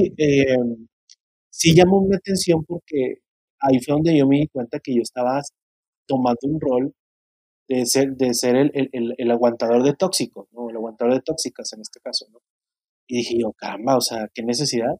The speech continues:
Pero sí llamó mi atención porque de un, de algo tan ingenuo, tan simple como ir a un karaoke a ver personas cantar, se originó un problema en el cual yo terminé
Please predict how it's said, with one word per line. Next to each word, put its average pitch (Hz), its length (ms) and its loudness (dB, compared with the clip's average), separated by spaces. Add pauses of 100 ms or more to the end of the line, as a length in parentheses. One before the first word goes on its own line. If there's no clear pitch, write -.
(1080)
Pero 143 160 4
sí 139 160 4
llamó 165 240 4
mi 170 140 4
atención 165 720 0
porque 120 840 -2 (840)
de 135 120 6
un, 147 120 4 (140)
de 165 100 2
algo 165 300 2
tan 240 500 4
ingenuo, 226 800 2
tan 170 220 -4
simple 180 400 -2
como 113 480 -10 (100)
ir 123 160 -2
a 139 60 2
un 151 120 -2
karaoke 151 480 0
a 113 80 -6
ver 113 200 -6 (100)
personas 131 400 -8
cantar, 139 400 -10 (540)
se - 160 -4
originó 135 380 2
un 139 120 0
problema 170 500 4 (560)
en 135 120 -2
el 139 160 2
cual 131 160 0
yo 139 140 2
terminé 151 680 2